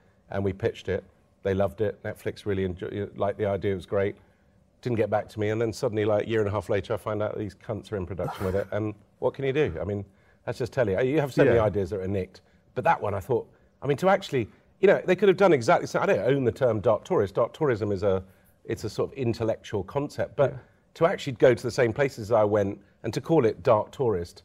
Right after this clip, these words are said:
Speaker 1: it's like, come on, you could have fucking called it something
Speaker 2: <laughs>
Speaker 1: else. Uh, and it's annoying because I know that, you know that when, you know when they're taking the piss.
Speaker 2: Yeah.
Speaker 1: 'Cause I've had so many people saying, "Oh, I went to watch the thing thinking it was yours." 'Cause I,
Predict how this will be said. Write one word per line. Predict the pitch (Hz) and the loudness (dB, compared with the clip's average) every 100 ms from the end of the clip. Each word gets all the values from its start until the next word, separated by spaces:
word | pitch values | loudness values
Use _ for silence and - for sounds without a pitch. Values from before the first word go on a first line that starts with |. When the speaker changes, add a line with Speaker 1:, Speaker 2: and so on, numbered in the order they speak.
| _ _ _ | _ _ _
Speaker 1:
it's | 127 | -8
like, | 170 160 | -8 -6
come | 240 95 | -8 -6
on, | 78 | -8
you | 113 | -4
could | 196 | -2
have | 104 | -2
fucking | - - 95 | -4 -12 -10
called | 87 101 | -6 -4
it | - | 0
something | 165 156 | 4 4
Speaker 2:
<laughs> | 110 | 2
Speaker 1:
else. | 95 - - _ | -2 -12 -20 _
Uh, | 160 143 147 - _ | 2 4 2 -4 _
and | 160 | 2
it's | 170 202 | 4 6
annoying | 214 185 101 | 8 8 6
because | 110 120 | 0 2
I | 147 | 6
know | 170 156 123 | 8 8 8
that, | 120 | 4
you | 156 156 | 2 2
know | 170 160 | 6 6
that | 135 117 | 4 2
when, | 117 113 - _ - - | 0 -2 -6 _ -20 -10
you | 165 196 | 0 6
know | 190 | 8
when | 143 120 | 8 6
they're | 107 | 2
taking | 113 101 | 0 -2
the | 98 | -2
piss. | 135 95 - - | -2 -2 -8 -2
Speaker 2:
Yeah. | 143 | 0
Speaker 1:
'Cause | 110 | 6
I've | 160 | 6
had | 151 123 | 6 2
so | 151 | 2
many | 131 | 2
people | 120 110 117 101 | 0 -4 -6 -8
saying, | - 139 123 | 0 2 6
"Oh, | 160 | 6
I | 127 | 6
went | 127 101 | 4 2
to | |
watch | 123 120 | -4 -6
the | - | -6
thing | 113 104 | -4 -4
thinking | 101 104 | -6 -8
it | 107 | -8
was | 113 | -4
yours." | 139 160 92 - _ _ _ | 0 0 -2 -8 _ _ _
'Cause | 151 | -4
I, | 131 156 | 2 2